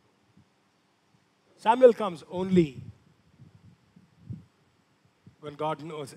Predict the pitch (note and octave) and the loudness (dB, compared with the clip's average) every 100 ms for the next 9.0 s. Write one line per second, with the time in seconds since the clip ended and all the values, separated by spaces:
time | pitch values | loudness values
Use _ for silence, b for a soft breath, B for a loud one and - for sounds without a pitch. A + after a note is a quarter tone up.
0 | - D3 - F3 F3 G#3+ F#3 D#3+ D#3 D3 | -12 -12 -8 -10 -8 -8 -6 -8 -10 -14
1 | D#3+ D#3 D#3+ D#3 C3 C3+ C3+ B2+ B2 - | -14 -12 -12 -14 -14 -12 -12 -12 -18 -20
2 | B2 A#2 - A2 - G#2+ _ _ _ _ | -20 -20 -20 -20 -20 -20 _ _ _ _
3 | _ _ _ _ C3+ B2+ B2 - A#2+ - | _ _ _ _ -18 -16 -18 -18 -20 -20
4 | - _ _ _ _ _ _ _ _ _ | -20 _ _ _ _ _ _ _ _ _
5 | _ _ _ _ _ _ _ D3 C#3+ D3+ | _ _ _ _ _ _ _ -16 -10 -6
6 | C#3 C#3+ A#2+ - - _ _ _ _ _ | -6 -8 -12 -18 -20 _ _ _ _ _
7 | _ _ _ _ - - C#3+ B2 C3 C#3+ | _ _ _ _ -20 -20 -20 -20 -20 -20
8 | _ _ _ _ _ - - _ _ - | _ _ _ _ _ -20 -20 _ _ -20